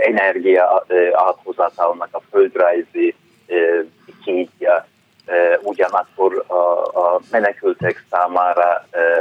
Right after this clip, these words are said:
fontos útvonal, tehát, ö, egy olyan ország, ahol, ö,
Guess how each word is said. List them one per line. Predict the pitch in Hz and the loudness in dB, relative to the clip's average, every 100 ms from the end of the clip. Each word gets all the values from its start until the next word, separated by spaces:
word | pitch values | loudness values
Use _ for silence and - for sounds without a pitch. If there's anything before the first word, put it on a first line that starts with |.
| 80 - | -2 -6
fontos | 101 92 101 - - | -8 -2 0 -2 -2
útvonal, | 107 - - 90 90 87 87 - _ _ _ | -6 -6 -4 -2 2 0 0 -6 _ _ _
tehát, | 95 98 101 - | -2 -2 -2 0
ö, | 101 95 | 2 2
egy | 98 98 | 2 2
olyan | 101 98 95 | 2 2 2
ország, | 95 90 101 101 - | 0 0 0 -2 0
ahol, | 98 95 101 98 95 95 _ - _ | 0 2 2 4 4 2 _ -20 _
ö, | - | 0